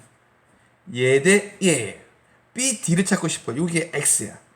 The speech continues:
X 대, 그럼 여기는 얼마? 전체가 십이니까 십 빼기 X와 같다. 요 공식을 반드시 기억해 주셔야 돼요. 진짜 주-, 중요합니다. 시험이 아주 잘 나와요.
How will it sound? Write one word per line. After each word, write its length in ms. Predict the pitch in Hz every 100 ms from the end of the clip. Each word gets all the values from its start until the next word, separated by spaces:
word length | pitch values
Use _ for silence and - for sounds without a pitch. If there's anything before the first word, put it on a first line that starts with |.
| _ _
X 680 | - 131 - - - 123 110
대, 540 | 139 147 123 - - -
그럼 120 | 240 247
여기는 260 | 233 226
얼마? 240 | 170 117 101
전체가 340 | 123 127 127
십이니까 1000 | 123 165 143 123 113 202 226 - - - -
십 340 | - - -
빼기 640 | - 92 160 202 214 - _
X와 540 | 208 - - 127 143
같다. 140 | 147 - - _ _ _ _ _ _ _ _ _ _
요 100 | 117
공식을 800 | 120 123 - 117 175 202 - - _
반드시 840 | 104 95 92 - - 175 185 - _ _
기억해 500 | - 90 85 - 95
주셔야 320 | 143 165 107
돼요. 200 | - - _ _ _ _ _ _ _ _
진짜 260 | 131 180 175
주-, 240 | 156 151 -
중요합니다. 880 | - 143 151 165 180 147 202 - - - -
시험이 240 | - 165
아주 260 | - 113 147
잘 160 | 143
나와요. 640 | 160 170 180 151 269 -